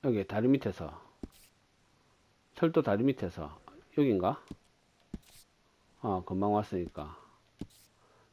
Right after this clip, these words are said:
여기 좀 생긴 겁니다. 위치를 얘기 안 하고 하네. 위치는 여기 좀. 캐스터 생긴 자리는. 그, 철도 다리 밑에.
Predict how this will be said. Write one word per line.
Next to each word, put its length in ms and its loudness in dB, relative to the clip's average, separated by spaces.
여기 180 10
좀 140 -2
생긴 340 -2
겁니다. 320 -18
위치를 420 0
얘기 200 4
안 100 -2
하고 180 -4
하네. 140 -8
위치는 320 -4
여기 260 -4
좀. 180 -14
캐스터 320 -4
생긴 340 0
자리는. 320 -6
그, 640 -4
철도 340 6
다리 220 2
밑에. 360 4